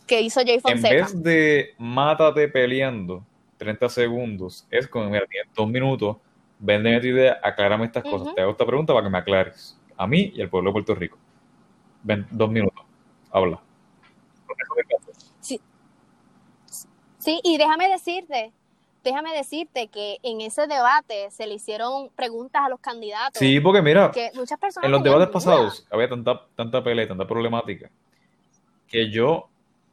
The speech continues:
Speaker 2: no entendí nada. O sea, más,
Speaker 1: Sí.
Speaker 2: a-, más, eh, me llevé la pelea de César Vázquez y Lúgaro que, que de las propuestas de todos. Porque esos conflictos opacaron to-, toda la
Speaker 1: Ujú. Y en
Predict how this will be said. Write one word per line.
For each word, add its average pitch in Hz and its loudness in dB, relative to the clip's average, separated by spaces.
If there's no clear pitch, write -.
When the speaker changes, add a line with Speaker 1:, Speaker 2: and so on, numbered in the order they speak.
Speaker 2:
no 117 -8
entendí 151 -6
nada. 131 0
O 139 -2
sea, 123 -2
más, 139 0
Speaker 1:
Sí. - -18
Speaker 2:
a-, 135 0
más, 147 -2
eh, 135 0
me 131 -2
llevé 147 6
la 117 4
pelea 107 6
de 147 6
César 143 0
Vázquez 139 0
y 123 -6
Lúgaro 131 2
que, 90 -4
que 110 0
de 107 4
las 98 -2
propuestas 127 2
de 113 -4
todos. 98 -2
Porque 117 0
esos 131 -4
conflictos - -6
opacaron 113 2
to-, 131 0
toda 123 2
la 123 0
Speaker 1:
Ujú. 131 -10
Y 233 0
en 220 0